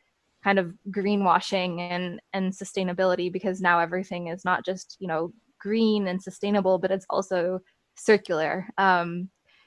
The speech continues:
I was in the Netherlands and I saw, like, there were the world's first circular economy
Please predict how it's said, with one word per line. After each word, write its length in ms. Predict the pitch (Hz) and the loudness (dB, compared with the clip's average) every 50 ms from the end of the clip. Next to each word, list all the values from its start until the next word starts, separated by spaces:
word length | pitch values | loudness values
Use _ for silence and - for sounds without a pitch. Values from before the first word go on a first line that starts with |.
| _ _ _ - | _ _ _ 4
I 80 | 208 214 | 6 8
was 120 | 220 226 | 8 8
in 100 | 240 240 | 8 6
the 80 | 226 208 | 8 8
Netherlands 540 | 202 196 214 214 202 185 180 185 208 - | 8 6 6 6 4 4 4 2 -2 -2
and 140 | - 185 180 | 0 0 0
I 80 | 175 185 | 0 -2
saw, 460 | - - 208 190 180 175 180 180 165 - - _ - | 0 2 4 6 6 6 4 2 0 -2 -6 _ -6
like, 180 | 170 165 - - | -6 -6 -4 0
there 140 | 202 196 | 0 2
were 320 | 185 185 185 180 180 180 180 | 4 6 6 6 4 4 2
the 80 | 185 196 | 0 -2
world's 360 | 185 214 226 233 220 214 - | 2 4 6 6 4 4 0
first 320 | - - 208 220 214 - | -2 0 0 0 0 -2
circular 380 | - 214 202 - - 196 190 185 | -4 -4 -4 -2 0 2 2 2
economy 600 | 180 - - 196 180 180 180 175 175 170 165 - | 0 2 0 0 0 0 -4 -6 -6 -8 -8 -10